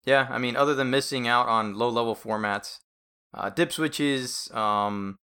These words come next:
you know, jumper settings, things like that, and the touchy-feeling stuff,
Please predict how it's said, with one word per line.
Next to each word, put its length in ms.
you 100
know, 60
jumper 340
settings, 540
things 200
like 180
that, 300
and 240
the 40
touchy-feeling 600
stuff, 440